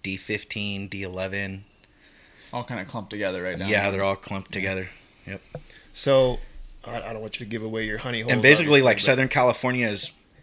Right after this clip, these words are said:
Speaker 1: in my opinion, I could be wrong, but I've always considered Southern California zones, any, everything south of, um, the Grapevine.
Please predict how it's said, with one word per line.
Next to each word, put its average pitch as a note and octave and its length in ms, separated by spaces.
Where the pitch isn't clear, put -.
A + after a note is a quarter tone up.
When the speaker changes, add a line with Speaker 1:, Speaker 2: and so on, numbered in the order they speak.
Speaker 1:
in A#2+ 140
my A#2+ 160
opinion, A#2+ 560
I G#2+ 80
could G#2+ 160
be A2 80
wrong, G2+ 360
but F#2+ 220
I've G#2+ 160
always G#2+ 360
considered G#2 460
Southern G#2 260
California G2+ 640
zones, G2 500
any, G2+ 300
everything B2 400
south G#2+ 500
of, F#2+ 240
um, F2 360
the - 80
Grapevine. F#2+ 420